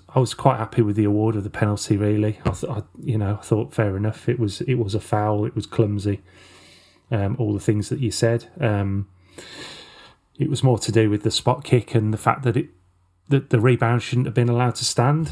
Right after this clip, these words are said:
Um, you know, and I mean, Kelly Dalglish on, uh, or Kelly Cates, I should say, on, um, on, on Sky Sports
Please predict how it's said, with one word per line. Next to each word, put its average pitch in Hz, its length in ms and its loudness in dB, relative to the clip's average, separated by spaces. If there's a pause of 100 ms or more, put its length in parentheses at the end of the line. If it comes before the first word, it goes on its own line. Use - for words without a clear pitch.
(160)
Um, 110 500 0 (600)
you 131 120 0
know, 110 220 2
and 113 280 -4 (360)
I 123 60 -2
mean, 113 300 -2 (680)
Kelly 123 320 2
Dalglish 117 640 0
on, 110 180 0
uh, 110 240 0 (1300)
or 123 60 -2
Kelly 110 220 2
Cates, 110 360 0
I 113 40 -2
should - 200 -2
say, 117 240 2
on, 110 220 0
um, 110 320 0
on, 113 280 -2
on 107 140 0
Sky 117 280 0
Sports - 600 0